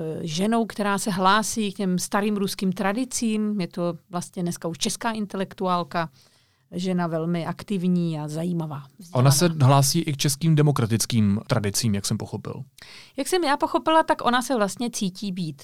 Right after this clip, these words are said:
Speaker 1: Češkou. Ona velmi, velmi tady prožívá, eh, veškeré změny, ať už pozitivní, nebo negativní.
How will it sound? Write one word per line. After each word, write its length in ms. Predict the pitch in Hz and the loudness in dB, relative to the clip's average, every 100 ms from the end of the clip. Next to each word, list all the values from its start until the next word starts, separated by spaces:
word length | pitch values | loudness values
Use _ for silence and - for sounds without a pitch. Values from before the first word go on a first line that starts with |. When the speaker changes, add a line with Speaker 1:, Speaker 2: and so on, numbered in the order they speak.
| - | -12
Speaker 1:
Češkou. 580 | - - - 214 285 302 | -6 -6 -4 -2 -2 -4
Ona 440 | - 185 170 175 165 | -6 -6 -4 -4 -4
velmi, 420 | 185 175 185 180 | -4 -2 0 -2
velmi 680 | 160 165 175 185 185 180 175 | -2 -2 -2 -2 -2 -2 -4
tady 180 | 175 180 | -6 -8
prožívá, 920 | - 190 180 180 190 175 175 170 170 175 - - - | -6 -4 -4 -4 -4 -4 -6 -6 -6 -8 -14 -20 -12
eh, 220 | 196 185 170 | -8 -4 -2
veškeré 500 | 180 - - 180 185 | -4 -4 -2 0 0
změny, 500 | 180 196 202 202 185 | 2 2 2 2 0
ať 140 | 180 | -2
už 120 | 180 | -8
pozitivní, 540 | - 233 196 190 175 180 | -2 0 2 0 -2 -2
nebo 200 | 185 220 | -2 -2
negativní. 640 | 233 214 208 202 190 185 | 0 0 0 -2 -2 -2